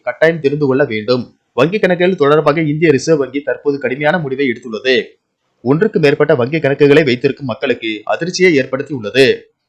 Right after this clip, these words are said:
தற்போது வெளியாகியுள்ள தகவலின்படி, போலி வங்கி பரிவர்த்தனைகளை தடுக்க இந்திய ரிசர்வ் வங்கி இந்த கடுமையான நடவடிக்கையை எடுத்துள்ளதாக தெரிகிறது.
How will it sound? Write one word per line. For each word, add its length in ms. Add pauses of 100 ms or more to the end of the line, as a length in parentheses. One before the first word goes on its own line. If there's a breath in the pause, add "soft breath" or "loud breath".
(300)
தற்போது 500
வெளியாகியுள்ள 460
தகவலின்படி, 540 (280)
போலி 280
வங்கி 320
பரிவர்த்தனைகளை 560
தடுக்க 500
இந்திய 300
ரிசர்வ் 300
வங்கி 260
இந்த 220
கடுமையான 380
நடவடிக்கையை 480
எடுத்துள்ளதாக 420
தெரிகிறது. 500